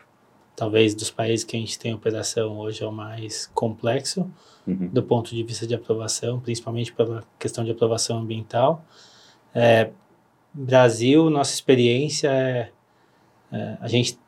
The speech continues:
Speaker 1: tenta sempre, né, e acho que isso vocês entendem, faz parte um pouco do nosso processo de site selection, a gente sempre tenta achar ali, é, municípios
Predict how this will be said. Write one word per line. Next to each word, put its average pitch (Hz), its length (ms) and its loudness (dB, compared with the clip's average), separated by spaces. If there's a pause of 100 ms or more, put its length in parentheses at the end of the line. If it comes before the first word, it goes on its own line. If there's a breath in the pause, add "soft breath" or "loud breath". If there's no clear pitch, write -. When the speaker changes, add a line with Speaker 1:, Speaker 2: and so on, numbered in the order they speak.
(200)
Speaker 1:
tenta 131 360 4
sempre, 131 480 0
né, 120 300 -6
e 110 220 -12
acho 107 160 -8
que 120 80 0
isso 117 160 0
vocês 113 200 0
entendem, 117 440 0
faz 113 240 -8
parte 117 340 0
um 107 40 -10
pouco 117 220 -2
do 113 120 -6
nosso 117 240 -4
processo 113 380 0
de - 40 -6
site 117 220 0
selection, 117 420 -2
a - 40 -2
gente 123 120 -4
sempre 127 260 -2
tenta 127 460 2 (560 soft breath)
achar 123 360 4
ali, 117 640 2
é, 113 140 -8
municípios 117 1200 -4